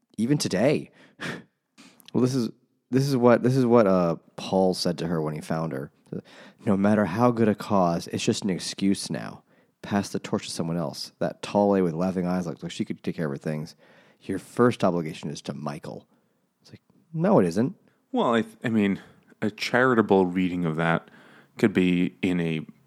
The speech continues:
Speaker 2: married relationship. Your partner is the
Speaker 1: Certainly.
Speaker 2: person you are.
Speaker 1: The guy
Speaker 2: your
Speaker 1: you
Speaker 2: first
Speaker 1: married when he abducted you when you were unconscious and married <laughs> while you were, uh,
Speaker 2: Totally
Speaker 1: tripping
Speaker 2: they were
Speaker 1: balls
Speaker 2: ignoring
Speaker 1: on
Speaker 2: that.
Speaker 1: painkillers.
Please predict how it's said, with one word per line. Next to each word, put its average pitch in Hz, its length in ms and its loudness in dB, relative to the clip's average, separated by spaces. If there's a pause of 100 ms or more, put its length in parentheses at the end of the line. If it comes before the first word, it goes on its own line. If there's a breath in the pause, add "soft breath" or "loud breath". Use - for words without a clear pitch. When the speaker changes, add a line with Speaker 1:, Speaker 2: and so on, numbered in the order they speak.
(280)
Speaker 2:
married 90 560 2
relationship. 143 880 2 (520 loud breath)
Your 85 180 0
partner - 460 2
is 80 260 -2
the - 80 -2
Speaker 1:
Certainly. 92 120 2 (140)
Speaker 2:
person 78 400 -6
you 85 300 -2
are. 82 120 2
Speaker 1:
The - 180 0
guy 98 240 2
Speaker 2:
your 113 100 4
Speaker 1:
you 127 160 4
Speaker 2:
first - 80 -
Speaker 1:
married 95 320 4
when 87 260 -2
he 85 280 -4
abducted 87 600 -4
you 90 140 2
when 85 180 0
you 82 140 0
were 95 160 2
unconscious 98 600 -2
and 107 160 2
married 101 300 2
<laughs> 95 80 -4
while 95 180 -6
you 98 220 2
were, 92 300 2
uh, 87 200 -4
Speaker 2:
Totally 254 140 2
Speaker 1:
tripping 233 360 8
Speaker 2:
they 113 80 8
were - 140 6
Speaker 1:
balls 90 280 2
Speaker 2:
ignoring 85 120 0
Speaker 1:
on 92 180 2
Speaker 2:
that. 110 240 2
Speaker 1:
painkillers. 90 1000 2